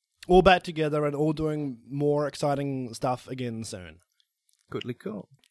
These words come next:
Speaker 2: we should probably tell people where they can get in contact with us with their feedback.
Speaker 1: Mm.
Speaker 2: So
Speaker 1: Well, so we'll
Speaker 2: that's
Speaker 1: do that another time. <laughs>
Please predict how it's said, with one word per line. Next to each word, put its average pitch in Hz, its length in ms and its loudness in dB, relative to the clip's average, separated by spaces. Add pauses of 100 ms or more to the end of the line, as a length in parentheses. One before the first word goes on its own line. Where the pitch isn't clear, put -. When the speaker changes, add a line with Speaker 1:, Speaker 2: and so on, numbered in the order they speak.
(140)
Speaker 2:
we 160 160 2
should 143 220 -2
probably 143 580 0
tell 135 300 0
people 135 320 -4
where 185 360 2
they 101 120 0
can 107 140 -4
get 98 140 0
in 101 100 0
contact - 680 -4
with 98 180 -4
us 90 260 -2
with 92 120 -8
their 90 100 -6
feedback. 82 500 -10 (180)
Speaker 1:
Mm. 160 560 2 (520)
Speaker 2:
So 95 360 -4
Speaker 1:
Well, 160 100 4
so 190 120 8
we'll 175 80 10
Speaker 2:
that's 170 60 8
Speaker 1:
do 226 80 10
that 170 100 8
another 175 260 6
time. 156 420 0
<laughs> 185 80 0